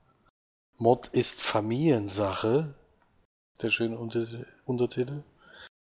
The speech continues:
Und ist ein Kriminalfilm von Rian Johnson. Und auch gut besetzt mit Daniel Craig, Chris Evans zum Beispiel, Christopher Plummer.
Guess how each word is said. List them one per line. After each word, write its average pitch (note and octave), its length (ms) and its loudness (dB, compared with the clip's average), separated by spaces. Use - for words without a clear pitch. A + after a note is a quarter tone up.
Und A#2 120 0
ist A2 120 4
ein G#2+ 160 4
Kriminalfilm A2+ 960 2
von A2+ 220 -4
Rian G#2+ 320 4
Johnson. B2 580 0
Und A#2 520 0
auch - 240 6
gut - 240 -4
besetzt B2 500 2
mit - 480 -6
Daniel G#2+ 260 0
Craig, A#2 300 0
Chris - 280 -2
Evans A2+ 320 0
zum A2 120 -4
Beispiel, A2 300 -4
Christopher A#2 480 -2
Plummer. A2 460 2